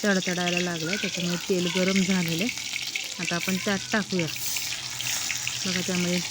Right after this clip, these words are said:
मसाला पडा ना, आता मी चमच्याने टाकून घेते. हां, आता बघा,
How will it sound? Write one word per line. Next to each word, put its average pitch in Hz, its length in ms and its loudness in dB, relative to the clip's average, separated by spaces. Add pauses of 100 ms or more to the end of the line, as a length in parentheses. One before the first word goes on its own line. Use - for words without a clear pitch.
(340)
मसाला 180 280 2
पडा 196 380 2
ना, 208 300 0
आता 196 140 -2
मी 190 100 4
चमच्याने 208 500 4
टाकून 180 360 0
घेते. 180 320 0 (1120)
हां, 170 160 -2
आता 175 260 -2
बघा, 185 120 0